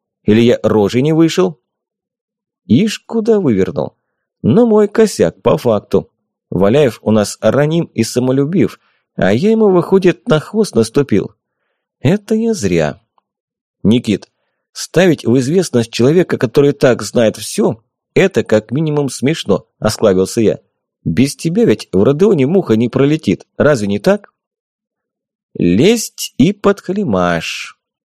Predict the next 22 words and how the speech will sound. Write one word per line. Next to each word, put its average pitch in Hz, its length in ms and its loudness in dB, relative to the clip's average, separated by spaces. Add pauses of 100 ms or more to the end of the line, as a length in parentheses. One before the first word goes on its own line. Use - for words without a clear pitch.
удовлетворённо 170 800 0
проурчал 107 580 2
Валяев. 101 460 2 (500)
«Беспринципный 135 1400 -2
и 123 220 0
скользкий 175 680 -2
ты 131 160 0
тип, - 460 -4
Харитон 120 600 0
Никифоров. 110 720 0 (280)
Зато 123 560 0
и 143 80 4
люблю». 107 480 0 (960)
Он 107 200 2
ткнул 214 260 0
меня 104 140 2
кулаком 101 480 2
в 85 60 -4
живот 143 480 0 (160)
и 156 140 4
дружелюбно 113 720 0
посоветовал: 104 680 0